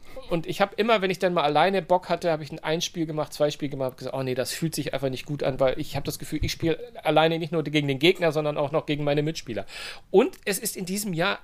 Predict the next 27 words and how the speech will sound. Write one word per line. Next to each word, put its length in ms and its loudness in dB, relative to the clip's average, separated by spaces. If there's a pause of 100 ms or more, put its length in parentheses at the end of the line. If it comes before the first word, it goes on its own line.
in 100 0
der 180 4
Tat, 360 -2
lange 400 -2
Rede, 320 2 (480)
nicht 360 -2
der 80 -2
Fall. 260 -4
Ich 120 -6
hab 80 -6
das 160 -4
gespielt 520 -2 (320)
und 180 -2
hatte 220 0
das 220 0
Gefühl, 360 -4
ich 160 -6
spiele 220 -4
mit 140 -2
jemandem 260 -4
zusammen. 500 0 (380)
Ich, 220 -4 (320)
äh, 160 8 (160)
ich, 140 -6 (120)
also 240 -2
wie 60 -8
gesagt, 260 -8